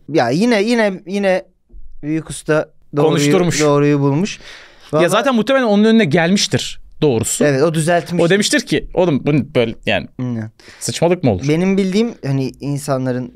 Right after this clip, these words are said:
Speaker 1: liderlerin konuşmalarını yazan ekipler var ya, bizim Cumhurbaşkanımızın ekip yazıyor, Cumhurbaşkanımız düzeltiyor
Speaker 2: Ekibi
Speaker 1: diye biliyorum.
Speaker 2: düzeltiyor.
Speaker 1: O onu
Speaker 2: Doğru.
Speaker 1: düzeltiyor diye biliyorum.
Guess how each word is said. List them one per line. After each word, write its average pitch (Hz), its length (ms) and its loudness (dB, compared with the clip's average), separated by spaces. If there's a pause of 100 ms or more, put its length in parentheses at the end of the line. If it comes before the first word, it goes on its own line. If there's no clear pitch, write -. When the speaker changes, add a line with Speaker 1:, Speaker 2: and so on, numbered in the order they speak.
(120)
Speaker 1:
liderlerin 131 540 -2
konuşmalarını 131 840 -2 (100)
yazan 127 440 -2 (460)
ekipler 143 420 -2
var 247 200 0
ya, 120 240 0
bizim 139 460 -4
Cumhurbaşkanımızın 156 880 -2 (400)
ekip 156 340 -4 (520)
yazıyor, 170 320 0
Cumhurbaşkanımız 180 460 -2
düzeltiyor 123 640 -2
Speaker 2:
Ekibi 156 100 -2
Speaker 1:
diye 185 100 0 (100)
biliyorum. - 0 - (240)
Speaker 2:
düzeltiyor. 101 320 -4
Speaker 1:
O 127 60 -8
onu 123 360 -4
Speaker 2:
Doğru. 107 200 0
Speaker 1:
düzeltiyor 107 300 -2
diye 110 140 -4
biliyorum. 175 260 0